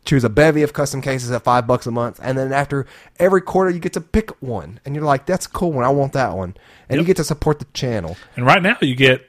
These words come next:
Speaker 2: midweek matinee early access, you get
Speaker 1: And spoiler
Speaker 2: spoiler chats
Speaker 1: chats.
Speaker 2: early access, so we're working on getting more content out there, which, you know, part of getting more content means that we have to sacrifice other things across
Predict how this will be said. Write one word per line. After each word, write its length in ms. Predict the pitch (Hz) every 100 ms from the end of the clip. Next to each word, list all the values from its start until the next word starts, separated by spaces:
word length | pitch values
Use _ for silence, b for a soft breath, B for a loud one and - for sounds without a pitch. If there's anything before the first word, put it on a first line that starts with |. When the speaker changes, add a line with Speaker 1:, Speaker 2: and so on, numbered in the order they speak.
| -
Speaker 2:
midweek 460 | 127 123 143 147 135
matinee 500 | 143 160 180 190 180
early 280 | 175 180
access, 440 | 175 175 190 196 -
you 60 |
get 80 | 131
Speaker 1:
And 100 | 143
spoiler 380 | - 196 220 175
Speaker 2:
spoiler 0 |
chats 420 | 151 139 165 160
Speaker 1:
chats. 60 | 165
Speaker 2:
early 220 | 170 165
access, 400 | 175 180 202 208
so 300 | - 165 151 B B B 143
we're 160 | 165
working 380 | 170 214 220 220
on 160 | 214 190
getting 200 | 208 185
more 160 | 196 196
content 440 | 190 185 180 170
out 220 | 151 156
there, 240 | 151 151 156
which, 340 | 131 127 -
you 160 | 131 135
know, 140 | 127
part 300 | 123 143 147
of 120 | 139
getting 180 | 135 139
more 160 | 135 135
content 360 | 147 139 143
means 200 | 131 131
that 100 | 127
we 80 | 123
have 160 | 127 123
to 180 | 120 113
sacrifice 600 | - 131 127 - 131 139
other 160 | 127
things 360 | 123 123 123 127
across 440 | - 123 117 -